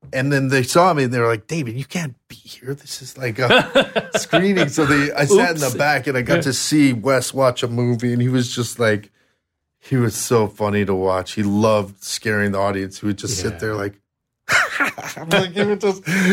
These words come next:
Speaker 1: get such a kick out of seeing the audience jump. I love that, too. That was one of my
Speaker 2: Yeah.
Speaker 1: favorite parts about directing.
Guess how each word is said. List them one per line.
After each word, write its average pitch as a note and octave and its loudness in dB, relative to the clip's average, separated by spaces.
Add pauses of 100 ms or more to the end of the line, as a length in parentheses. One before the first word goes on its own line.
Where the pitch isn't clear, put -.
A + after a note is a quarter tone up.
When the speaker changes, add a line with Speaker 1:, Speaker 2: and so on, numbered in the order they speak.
(160)
Speaker 1:
get D#4 2
such E4 0
a D#4 -2
kick D#4+ -2
out C4 4
of B3+ 4
seeing A#3+ -2
the G#3+ 2
audience F#3+ 2
jump. F3 0 (100)
I E3 4
love D3 4
that, B2 2
too. C3 2
That A#2 2
was C3 0
one A#2 2
of A2 2
my A2 2
Speaker 2:
Yeah. A2+ 2
Speaker 1:
favorite G#2 -2
parts G2+ -4
about G#2 -6
directing. G#2 -6